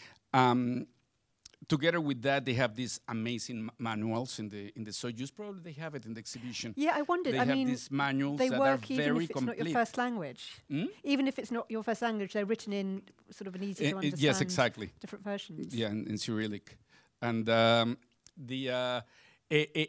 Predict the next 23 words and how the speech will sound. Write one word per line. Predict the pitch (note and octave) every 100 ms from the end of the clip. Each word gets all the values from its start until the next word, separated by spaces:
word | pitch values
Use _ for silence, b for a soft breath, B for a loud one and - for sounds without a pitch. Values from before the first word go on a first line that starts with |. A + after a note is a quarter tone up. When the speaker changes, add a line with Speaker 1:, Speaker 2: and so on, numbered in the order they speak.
| -
Speaker 1:
and | D3+ C#3+
Sandra | - A3+ C4 D3+
actually, | C#3 C3 - C#3 C#3 D#3+ - _ b b b _ _ _ C3+
eh, | A#2+ A#2+ A#2+ B2 _ _ _ _ _ _ -
pretty | - C#4
much | E3 F#3+ -
she | - F#3
knew | F3 D3+ D3 D#3
how | A#2 B2+ C3+
to | C#3
start | - - A2 G#2
a | G2
Soyuz. | A#2+ A2+ D3+ - - - _ _ _ -
You | C#3
know, | D3
because | C#3+ C#3
she | - G3+
would | G#3
have | E3+ F#3
this | D#3+ -
conversation | D#3 C3+ C3+ - F3 - C#3+
with | A#2+ A#2
astronauts. | G#2+ G2+ - G2+ G2+ - -